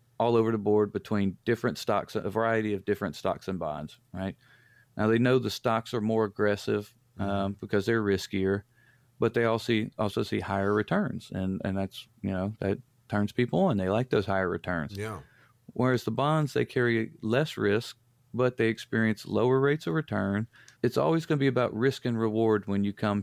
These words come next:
Speaker 1: to investing for retirement, but also investing, period. And if you're gonna correlate a risk with what you're doing, is the reward you're receiving worthwhile?
Speaker 2: Yeah.
Speaker 1: Right? Or is,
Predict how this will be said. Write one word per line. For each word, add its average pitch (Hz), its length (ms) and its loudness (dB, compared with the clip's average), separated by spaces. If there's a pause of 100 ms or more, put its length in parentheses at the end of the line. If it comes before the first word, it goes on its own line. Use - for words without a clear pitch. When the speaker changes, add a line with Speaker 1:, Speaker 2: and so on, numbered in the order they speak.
Speaker 1:
to 101 240 0 (140)
investing 104 400 0
for 101 160 -2
retirement, 101 440 0
but 117 120 2
also 113 300 0
investing, 101 460 0
period. 98 440 0 (100)
And 107 140 0 (260)
if - 80 -16
you're 147 100 2
gonna 117 320 0 (640)
correlate 123 560 2
a 101 100 2
risk 117 440 0
with 104 160 -4
what 101 240 0
you're 95 100 -2
doing, 95 460 -2 (380)
is 135 180 2
the 127 120 -2
reward 107 580 2
you're 101 100 0
receiving 98 560 -2
worthwhile? 95 640 -4 (200)
Speaker 2:
Yeah. 107 320 -6
Speaker 1:
Right? 92 280 -4 (420)
Or 135 320 2 (140)
is, 127 280 0